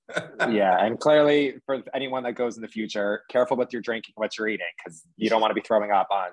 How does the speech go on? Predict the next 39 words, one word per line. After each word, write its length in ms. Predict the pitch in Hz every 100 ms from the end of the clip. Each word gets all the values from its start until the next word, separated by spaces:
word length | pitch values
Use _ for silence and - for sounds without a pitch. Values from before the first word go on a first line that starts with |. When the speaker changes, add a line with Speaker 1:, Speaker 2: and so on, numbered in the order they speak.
| _
Speaker 2:
the 60 | -
queen 180 | 107
Speaker 1:
Yeah. 160 | 107 90
Speaker 2:
of 60 | 85
cabaret 360 | 87 87 90 87
herself. 440 | 85 - 80 - - - _ _ -
Speaker 1:
Definitely. 320 | 104 90 98
Speaker 2:
But 260 | 107 -
I, 40 | 113
I, 80 | 110 -
I 80 | 131
respect 480 | 131 - 131 135
Luann 420 | 131 117 110 104 107
for 360 | 101 98 101 _ _
having 260 | 98 107
a 60 | 101
good 120 | 101
attitude 420 | 90 85 - 87
about 200 | 82 78
being 180 | - 82 90
thrown 160 | 78
up 120 | - - -
on. 680 | - _ _ _ _ - 95 95
Speaker 1:
Mm-hmm. 320 | 87 80 73 71 87 _ - _ _ _
Speaker 2:
For 160 | 90 85
sure. 460 | - 73 - 85 - _ _ _ _ _ _ _ _ -
Speaker 1:
Um, 680 | 95 90 87 82 85 85 -
another 400 | 107 110 95 113
thing 200 | 104 98
we 100 | 92
have 300 | 82 80 80
to 80 | -
talk 280 | 82 78 -
about, 380 | 73 73 76 78
and 120 | 80
this 160 | 87 -
was 120 | 85
huge, 380 | - 98 95 -
huge 480 | 90 82 82 -